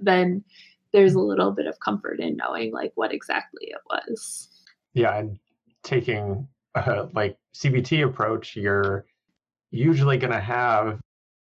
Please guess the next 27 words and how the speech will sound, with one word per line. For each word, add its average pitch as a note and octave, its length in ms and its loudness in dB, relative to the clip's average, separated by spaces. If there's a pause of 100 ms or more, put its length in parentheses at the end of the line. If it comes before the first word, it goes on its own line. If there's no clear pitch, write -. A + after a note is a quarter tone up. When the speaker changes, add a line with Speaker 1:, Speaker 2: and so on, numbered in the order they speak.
(140)
Speaker 2:
automatic A#2+ 380 -2
cognitions B2 920 -2 (160)
about F#2+ 880 0 (480)
how G2+ 580 0
you A2+ 320 0
are A#2 440 4
as G#2 240 0
a F#2 80 -6
student, C3+ 580 0
how G2+ 140 -4
you F#2 160 -2
are G2+ 160 2
as F#2 120 -6
a - 40 -10
person, C3+ 800 0 (580)
and G2 520 -2 (1120)
just - 240 -4
attributing A2 720 -2
these, G2 540 -4 (120)
these G#2+ 240 -2
choices G#2+ 460 -4
that - 140 -6
someone B2+ 280 2
else C3+ 240 2
made A2+ 500 0 (1200)
about G2+ 360 2
yourself. G2 520 -2